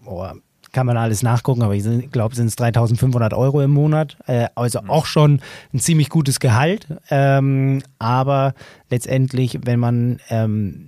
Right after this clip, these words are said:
Speaker 1: nicht in irgendeinem, ähm, gesponserten Boot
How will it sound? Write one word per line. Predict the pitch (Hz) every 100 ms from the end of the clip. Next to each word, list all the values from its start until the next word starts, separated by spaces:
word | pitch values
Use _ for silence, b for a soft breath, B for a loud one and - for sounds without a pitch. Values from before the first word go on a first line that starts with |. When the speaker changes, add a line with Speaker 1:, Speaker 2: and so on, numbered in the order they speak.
| -
Speaker 1:
nicht | 123 151 147 127
in | 120
irgendeinem, | 120 123 117 104 113 110 110 110 110 -
ähm, | 113 104
gesponserten | 107 113 - 123 123 120 104 107 107 98 98 92
Boot | 110 131